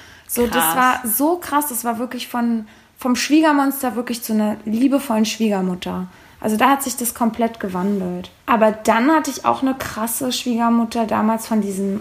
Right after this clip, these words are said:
Speaker 1: Arschloch. Ähm, so muss ich's leider wirklich sagen, der ja wirklich krankhaft war,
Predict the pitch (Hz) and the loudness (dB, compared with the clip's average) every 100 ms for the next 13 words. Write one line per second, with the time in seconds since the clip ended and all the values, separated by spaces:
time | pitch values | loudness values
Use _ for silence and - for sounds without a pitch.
0 | - 202 233 240 294 294 349 349 - - | -6 -4 -4 -4 -2 -2 -2 -4 -10 -2
1 | 226 226 202 214 226 220 214 202 202 208 | 2 2 2 2 2 0 0 0 0 -4
2 | 208 202 202 208 254 240 208 208 220 214 | -4 -4 -2 2 2 4 2 0 -6 -6
3 | - - 214 226 254 247 - 214 226 | -10 -4 -2 -2 -4 -8 -8 -4 -2